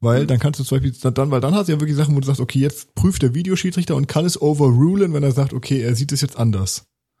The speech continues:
Speaker 2: Okay,
Speaker 1: Ähm.
Speaker 2: aber, ja, gut, wie man das dann ausgestaltet, kann man dann auch noch mal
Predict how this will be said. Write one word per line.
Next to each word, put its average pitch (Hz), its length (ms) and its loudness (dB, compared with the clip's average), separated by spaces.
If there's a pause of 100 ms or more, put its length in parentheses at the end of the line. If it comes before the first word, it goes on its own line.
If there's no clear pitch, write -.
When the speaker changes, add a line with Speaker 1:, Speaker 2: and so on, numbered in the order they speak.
(600)
Speaker 2:
Okay, 117 280 0
Speaker 1:
Ähm. 107 40 2
Speaker 2:
aber, 113 380 0 (160)
ja, 117 220 -2
gut, 117 280 -6
wie 127 120 -4
man 135 100 2
das 151 140 -4
dann 175 100 -2
ausgestaltet, 123 640 -4
kann 117 120 -4
man 110 120 -4
dann 107 80 -6
auch 110 160 -4
noch 117 100 -6
mal 110 500 -6